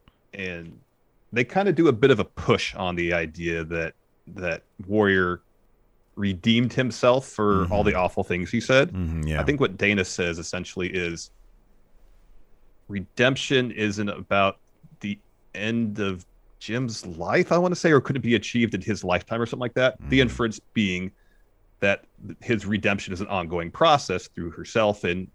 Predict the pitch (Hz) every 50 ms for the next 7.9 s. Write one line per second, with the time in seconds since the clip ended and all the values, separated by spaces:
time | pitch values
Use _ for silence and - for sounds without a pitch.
0 | _ _ - 95 87 90 90 - - - 220 226 156 92 82 - _ _ _ _
1 | - - 117 104 - - 135 120 110 120 139 147 151 143 135 123 - - 107 104
2 | 95 92 90 90 92 92 95 98 95 95 98 95 92 85 87 87 87 110 113 113
3 | 113 104 95 90 87 - - 95 92 82 85 87 90 85 82 80 78 78 76 76
4 | 73 73 73 _ _ _ _ _ _ - - 104 101 98 95 92 90 90 82 -
5 | - - 113 87 113 113 117 110 98 85 82 90 107 117 117 117 113 107 101 98
6 | 95 90 76 110 110 110 101 92 87 82 90 90 85 78 76 73 73 92 87 87
7 | 90 85 85 82 80 80 78 - - - 90 78 69 - - - - -